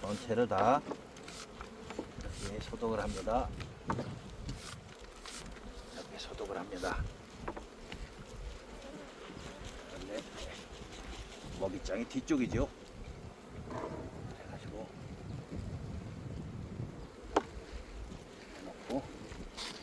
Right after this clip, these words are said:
이렇게 들어갑니다. 이 자리를 뭘로 메워주느냐 마냐,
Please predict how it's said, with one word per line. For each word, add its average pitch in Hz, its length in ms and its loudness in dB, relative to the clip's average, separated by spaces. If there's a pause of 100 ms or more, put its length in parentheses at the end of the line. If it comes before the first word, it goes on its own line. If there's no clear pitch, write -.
(720)
이렇게 92 220 -4
들어갑니다. 104 580 10 (1500)
이 107 160 4
자리를 117 460 10 (1500)
뭘로 120 320 10
메워주느냐 127 640 12
마냐, 165 360 6